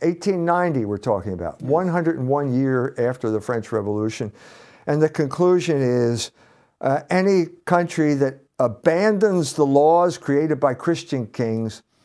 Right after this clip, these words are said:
Speaker 1: will end up being ruled by Jews. Now, this is the official magazine of the Catholic Church. This is their assessment of this experiment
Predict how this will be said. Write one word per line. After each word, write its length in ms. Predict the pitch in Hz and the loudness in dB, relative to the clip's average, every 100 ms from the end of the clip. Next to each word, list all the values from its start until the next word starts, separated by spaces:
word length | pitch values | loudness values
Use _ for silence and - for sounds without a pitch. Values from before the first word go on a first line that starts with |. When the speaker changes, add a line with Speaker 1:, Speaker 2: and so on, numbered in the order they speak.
| _ _ _ _ _ _ | _ _ _ _ _ _
Speaker 1:
will 140 | 131 139 | -4 -2
end 180 | 151 131 | 0 -2
up 160 | 123 | -2
being 240 | 131 113 104 | -2 -2 -2
ruled 380 | 127 127 113 | 0 0 0
by 140 | - 117 | 0 -2
Jews. 640 | 107 107 92 78 92 - _ _ _ _ _ - | -4 -6 -6 -8 -16 -20 _ _ _ _ _ -2
Now, 80 | |
this 200 | 160 214 | 0 0
is 100 | 220 | 0
the 140 | 190 180 | 2 2
official 560 | 165 - 254 - 240 | 0 0 0 4 2
magazine 800 | 202 180 190 185 180 180 175 165 | 4 2 2 2 0 0 0 0
of 160 | 160 135 | -2 -2
the 80 | 135 | -2
Catholic 460 | 147 139 131 120 | 0 0 -2 -6
Church. 360 | - 123 113 113 - - - _ | -2 0 0 -2 -14 -20 -20 _
This 240 | 220 208 | 0 2
is 180 | 202 135 | 0 2
their 340 | 151 208 233 220 | 2 4 4 2
assessment 720 | 190 - 185 170 - 165 165 - - - | 0 2 2 0 -2 -2 -2 -12 -20 -4
of 200 | - 156 | 2 4
this 220 | 160 165 | 4 2
experiment 920 | 156 - - - 185 202 180 131 123 | 0 -2 -8 0 4 6 4 2 0